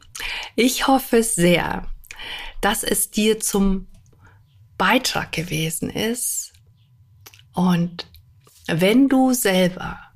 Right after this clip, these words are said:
mit deinem Tier in Kontakt kommen möchtest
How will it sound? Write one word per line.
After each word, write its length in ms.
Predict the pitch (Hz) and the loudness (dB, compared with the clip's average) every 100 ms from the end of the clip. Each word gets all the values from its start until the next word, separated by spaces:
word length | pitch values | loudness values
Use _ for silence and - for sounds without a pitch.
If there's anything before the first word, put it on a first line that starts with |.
| _ _ - | _ _ -4
mit 360 | 180 190 196 - | 2 2 2 0
deinem 320 | - 175 175 | -2 -2 -4
Tier 220 | - 170 | -4 -2
in 100 | 165 | -2
Kontakt 540 | 175 170 - 170 - - | -2 -4 -4 -8 -8 -12
kommen 360 | - - 151 | -8 -6 -8
möchtest 640 | 165 160 - - 190 - - | -8 -10 -12 -14 -14 -12 -14